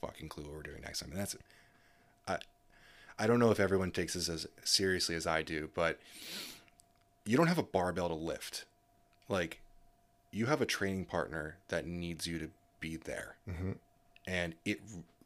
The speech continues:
Speaker 1: really, it pu-, it pisses me off to no end when I drive forty-five minutes here, and this very rarely happens, but that person isn't paying enough attention for me to have a good class. I, those are the quiet ri-,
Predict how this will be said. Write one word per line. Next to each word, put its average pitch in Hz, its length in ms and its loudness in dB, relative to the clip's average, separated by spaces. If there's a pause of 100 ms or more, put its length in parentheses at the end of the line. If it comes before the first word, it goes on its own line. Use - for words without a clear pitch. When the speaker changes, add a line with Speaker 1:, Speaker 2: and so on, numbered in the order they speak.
(420)
Speaker 1:
really, 101 440 4
it 92 140 -4
pu-, 113 260 -4
it 87 200 -4
pisses 120 360 2
me 98 120 2
off 90 240 0
to - 200 -4
no 82 600 -2
end 73 420 -6 (220)
when 85 120 -6
I 78 80 -8
drive 85 320 -4
forty-five 80 520 -6
minutes 78 240 -6
here, 78 340 -6 (140)
and 76 340 -10 (680)
this 92 140 0
very 113 240 10
rarely 90 280 10
happens, 80 540 -6
but 78 260 -6
that 82 160 -10
person 85 300 -4
isn't 78 180 -10
paying 78 200 -8
enough 76 200 -12
attention 78 360 -10
for - 140 -14
me 80 100 -6
to 78 60 -8
have 73 120 -10
a 73 40 0
good 65 120 -2
class. 82 480 0 (1300)
I, 90 240 0 (140)
those 113 300 10
are 92 60 0
the 85 100 -4
quiet 78 280 0
ri-, 78 100 -8